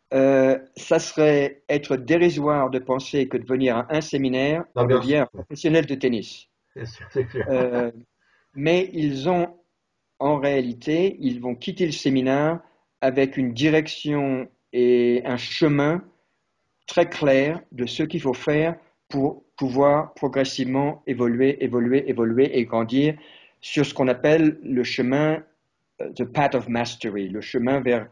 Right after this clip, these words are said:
Speaker 1: le
Speaker 2: La, la, la maîtrise, plus de maîtrise, devenir
Speaker 1: La maîtrise.
Speaker 2: maître, mais devenir
Speaker 1: Exactement.
Speaker 2: maîtrise, ouais.
Speaker 1: Exactement. Et j'ai beaucoup de, de chiropracteurs qui ont pratiqué quinze, vingt ans, vingt-cinq ans, qui viennent, qui sont absolument,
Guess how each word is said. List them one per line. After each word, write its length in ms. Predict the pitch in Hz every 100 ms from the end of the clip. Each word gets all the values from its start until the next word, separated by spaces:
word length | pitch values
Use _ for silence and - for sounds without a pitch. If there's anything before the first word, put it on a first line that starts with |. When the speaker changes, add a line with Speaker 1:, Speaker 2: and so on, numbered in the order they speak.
| _ _ _ -
Speaker 1:
le 160 | 113 113 107 107 101 92
Speaker 2:
La, 100 | 123
la, 180 | 120 135
la 160 | 127
maîtrise, 440 | 123 127 - 165 139 107
plus 140 | - 139
de 100 | 135
maîtrise, 500 | 123 117 147 139 - _ _ -
devenir 380 | 120 135 131 131
Speaker 1:
La 40 |
maîtrise. 180 | 127 120
Speaker 2:
maître, 260 | 127 - 107
mais 120 | 107 107
devenir 300 | 110 107 107
Speaker 1:
Exactement. 480 | 127 120 - 95 - _
Speaker 2:
maîtrise, 400 | 113 113 120 117 -
ouais. 140 | 113 107
Speaker 1:
Exactement. 540 | 120 117 117 113 98 101 - - -
Et 100 | 143
j'ai 140 | 135
beaucoup 300 | 151 190 196
de, 360 | 165 151 151 143
de 80 | 135
chiropracteurs 680 | 135 143 131 127 127 185 185
qui 100 | 160
ont 60 |
pratiqué 640 | 139 135 139 131 147 131 123 - _ _
quinze, 320 | - 147 131
vingt 240 | 131 131 135
ans, 140 | 147
vingt-cinq 420 | 139 131 - 123 143
ans, 120 | 156
qui 180 | 139 120
viennent, 400 | 131 175 190 185 - _
qui 100 | -
sont 260 | - 143 - -
absolument, 880 | 190 - - 156 151 151 147 139